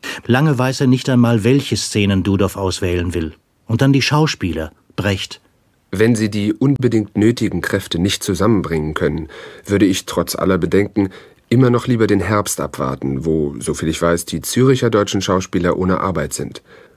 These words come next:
Speaker 2: Das ist eine Gruppe hochqualifizierter Charakterspieler, mit denen man eine sensationelle Aufführung zustande bringen kann, die bis nach Amerika wirken könnte.“
Speaker 1: An Amerika denkt Brecht schon jetzt. Aber Piscator, dem er Furcht und Elend auch schickt,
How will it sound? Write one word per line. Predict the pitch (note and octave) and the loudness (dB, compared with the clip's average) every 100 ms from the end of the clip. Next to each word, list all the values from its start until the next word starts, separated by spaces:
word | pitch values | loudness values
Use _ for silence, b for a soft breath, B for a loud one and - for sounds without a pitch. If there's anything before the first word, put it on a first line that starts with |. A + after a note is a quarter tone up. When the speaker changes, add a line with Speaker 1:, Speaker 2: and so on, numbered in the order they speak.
| b | b
Speaker 2:
Das | - - | -10 -6
ist | E2 | -2
eine | D#2+ E2+ | 0 0
Gruppe | G#2 G#2 F#2 | 0 0 2
hochqualifizierter | B2 - - G#2+ G2+ G2 - A#2 G#2+ | 4 2 0 -2 -2 -2 0 2 2
Charakterspieler, | F#2 D#2+ A#2+ - A#2+ - G#2+ G#2 | 0 -2 -2 -2 -2 0 0 2
mit | G2 | 0
denen | G#2 G#2 | 0 2
man | F#2+ F#2+ | 2 2
eine | F2+ F#2+ | 2 2
sensationelle | F2+ G#2+ D3+ C3 - G#2 G#2 A#2 | 2 4 4 2 0 0 0 0
Aufführung | A#2+ - D2+ C2+ | -2 -4 -4 -4
zustande | C2+ D2+ D#2 D2 | -6 -4 -2 -2
bringen | C#2+ D2+ D2+ | -2 -4 -4
kann, | D#2+ D#2+ - B | -4 -6 -10 B
die | F#2 E2+ | -6 -4
bis | E2+ - | -2 -2
nach | D2+ | -4
Amerika | C2+ F#2 B2 F2 E2 D2 | 0 2 2 2 -4 -6
wirken | C2+ D2+ | -6 -6
könnte.“ | D2+ C2+ - - _ _ _ _ | -6 -6 -8 -14 _ _ _ _
Speaker 1:
An | - B2 | 0 2
Amerika | A#2+ C#3+ D#3+ D#3+ - C3+ | 2 2 0 0 0 0
denkt | A#2+ A2 A2+ - | 2 2 2 0
Brecht | F2 G2 - | -2 -2 -4
schon | - A#2 A2 | -2 4 4
jetzt. | F#2 D#2 - - _ B B B B | 4 0 -6 -12 _ B B B B
Aber | C3 C#3 | 0 2
Piscator, | D3 C#3+ - D3 D3+ D#3 D3+ | 0 -4 -2 0 0 2 2
dem | B2+ A#2+ | 4 2
er | A#2+ G#2+ | 2 -2
Furcht | - C3 - | 0 0 2
und | A#2+ A2 | 0 2
Elend | A#2 A2 G2+ G2+ | 2 2 2 0
auch | A#2 A#2+ | 0 0
schickt, | - A2+ - | 0 -2 -4